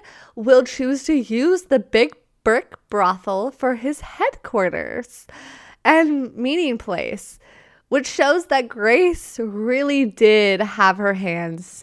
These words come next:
in politics. The relationship between Grace and Wade is definitely a mystery to history. How he ended up there,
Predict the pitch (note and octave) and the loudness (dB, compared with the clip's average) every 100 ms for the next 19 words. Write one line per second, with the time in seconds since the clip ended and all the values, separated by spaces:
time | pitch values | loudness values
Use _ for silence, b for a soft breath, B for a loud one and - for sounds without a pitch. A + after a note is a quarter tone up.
0 | - G3+ - C#4 A#3+ - - - - - | -10 -10 -2 0 0 -4 -16 -16 -20 -20
1 | - _ _ _ - D4+ C#4+ C4 C4+ D#4 | -20 _ _ _ -2 0 4 2 2 0
2 | F4+ E4 D#4 B3+ B3+ - C4 A#3 A3 G#3+ | -2 0 0 2 -2 -4 -8 -8 -4 -2
3 | G#3 G#3+ A#3+ G#3+ G#3 G3+ G3+ G3 F#3+ F#3+ | -2 -4 -8 -8 -6 -4 0 2 2 0
4 | G#3+ G#3+ - A3 B3 D#4 E4+ D#4 A3 A3 | 0 -2 -2 -2 -2 -2 -4 -4 -2 -2
5 | A3 - G#3 G3+ G#3+ G3 G3+ F#3 - - | -2 -4 -6 -6 -6 -6 -4 -6 -8 -10
6 | - - B B B - A3+ A3 A#3 A#3 | -10 -12 B B B 0 6 8 6 0
7 | A3 G#3 G3+ F#3+ F3+ - F#3 F3 E3+ E3+ | -4 -2 -2 -2 -4 -2 0 0 0 -2